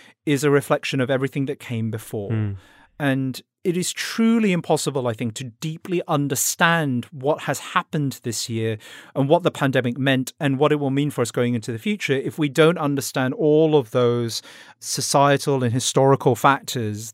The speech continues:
Speaker 1: that have shaped the experience this year.
Speaker 2: It also just speaks to the absolute, like, vastness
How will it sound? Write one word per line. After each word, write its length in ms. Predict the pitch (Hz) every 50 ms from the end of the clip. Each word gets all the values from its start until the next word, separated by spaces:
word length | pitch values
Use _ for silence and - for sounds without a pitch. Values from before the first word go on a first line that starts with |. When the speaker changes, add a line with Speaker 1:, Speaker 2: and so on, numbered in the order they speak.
| -
Speaker 1:
that 220 | 135 123 127 135 -
have 160 | - 123 -
shaped 640 | - - - - 147 131 131 123 _ - - - -
the 120 | 131 123
experience 560 | 117 110 - - - 131 123 123 120 117 -
this 220 | - 110 101 - -
year. 320 | 113 107 113 117 135 - _ _ _ _
Speaker 2:
It 120 | - 170 185
also 220 | 202 220 - 220
just 200 | 165 143 123 -
speaks 380 | - - - 147 160 156 - -
to 100 | - 113
the 240 | 104 107 104 - _ _ _ _ _ _ _ _ _ _ _ _ -
absolute, 760 | 143 135 139 131 - - - 127 120 117 123 123 131 131 -
like, 280 | 110 98 98 _ - -
vastness 1160 | - 107 101 95 98 98 - - 123 117 123 131 131 - - - 113 110 107 101 - - -